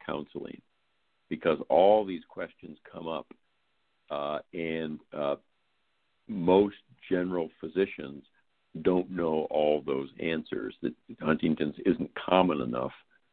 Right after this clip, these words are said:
for a general physician to know the answer to all those genetic questions, and that's why genetic counseling and genetic counselors are really helpful and really important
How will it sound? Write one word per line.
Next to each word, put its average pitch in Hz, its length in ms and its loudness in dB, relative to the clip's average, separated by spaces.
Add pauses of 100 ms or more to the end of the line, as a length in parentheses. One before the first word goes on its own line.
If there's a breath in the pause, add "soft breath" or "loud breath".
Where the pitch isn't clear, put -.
(240)
for - 140 -12
a 67 100 -4
general 82 420 4
physician 76 500 2
to 73 80 -4
know 73 200 0
the 73 180 0
answer 76 440 0
to 76 140 -2
all 73 300 4
those 71 300 -2
genetic 71 400 -2
questions, 69 560 -6
and 69 100 -6
that's 82 260 -2
why 71 160 4
genetic 78 520 0
counseling 76 440 -2
and 71 100 -6
genetic - 340 -4
counselors 76 500 0 (680 loud breath)
are 87 140 4
really 98 500 4
helpful 76 440 -10
and 69 60 -18
really 85 280 -8
important - 520 -10